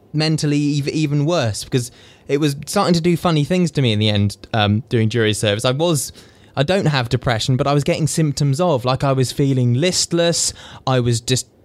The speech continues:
sleeping for far longer than I normally would, I wouldn't be able to get out of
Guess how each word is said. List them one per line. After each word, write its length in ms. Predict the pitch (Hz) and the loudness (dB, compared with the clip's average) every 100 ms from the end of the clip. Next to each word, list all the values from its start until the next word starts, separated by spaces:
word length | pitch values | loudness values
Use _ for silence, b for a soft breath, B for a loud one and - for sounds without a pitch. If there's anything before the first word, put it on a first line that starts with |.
| - | -4
sleeping 680 | - - 151 175 - 160 156 | 0 0 2 0 2 0 0
for 400 | 147 147 135 - 80 98 | 0 0 0 -4 -8 -8
far 260 | - 160 156 | -4 -2 0
longer 360 | 143 156 151 | 0 0 0
than 140 | 151 147 | 0 0
I 100 | 143 | 0
normally 400 | 147 151 147 143 | 0 2 2 0
would, 180 | 151 143 | 0 0
I 40 | |
wouldn't 220 | 131 131 | 0 0
be 60 | 127 | 0
able 100 | 123 | 0
to 60 | |
get 160 | 123 127 | 0 0
out 140 | 127 | 0
of 100 | 120 | -2